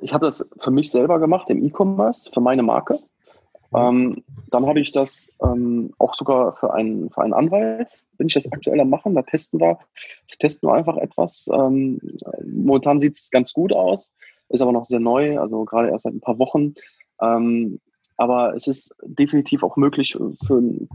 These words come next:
Speaker 1: für ein kleines Restaurant oder für ein kleines Café,
Speaker 2: Ja.
Speaker 1: äh, Messenger-Marketing zu nutzen.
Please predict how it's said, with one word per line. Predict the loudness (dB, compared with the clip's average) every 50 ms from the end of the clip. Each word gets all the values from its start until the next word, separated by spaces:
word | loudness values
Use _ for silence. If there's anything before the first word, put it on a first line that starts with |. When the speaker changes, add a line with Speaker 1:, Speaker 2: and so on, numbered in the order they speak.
| -10 -6
Speaker 1:
für | -6
ein | -6 -4
kleines | 0 0 0 0 0 -2
Restaurant | -4 -2 -2 -2 2 2 2 2
oder | 2 0
für | 0 -4
ein | -4 -4 -4
kleines | -4 -2 -2 -2 -2 -4
Café, | -8 -8 -4 -2 0 0 0 -2 -6 _ _ _ _ _ -2
Speaker 2:
Ja. | 0
Speaker 1:
äh, |
Messenger-Marketing | 0 0 0 0 0 2 2 2 2 2 0 0 -4 -6 -6 -6 -4
zu | 0 -2
nutzen. | 0 0 0 -4 -4